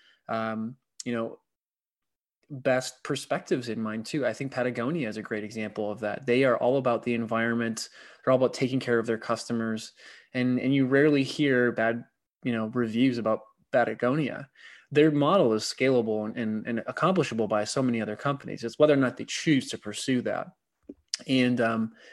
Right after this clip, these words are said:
you know, I think for better, for worse, with my life and my life experiences, I just,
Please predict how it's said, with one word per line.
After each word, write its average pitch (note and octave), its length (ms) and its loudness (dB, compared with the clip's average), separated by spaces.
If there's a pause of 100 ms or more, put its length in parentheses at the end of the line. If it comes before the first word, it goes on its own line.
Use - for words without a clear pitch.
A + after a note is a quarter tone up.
(400)
you C3 80 4
know, B2+ 60 4
I B2 80 4
think C3 220 0
for - 160 0
better, C3 220 6
for B2 240 0
worse, A#2+ 300 0
with A#2 100 -10
my B2 240 -2
life A2+ 460 -2
and A#2 160 -8
my A#2+ 320 -2
life A#2 260 -2
experiences, B2+ 880 -4
I A#2 80 -2
just, - 240 -12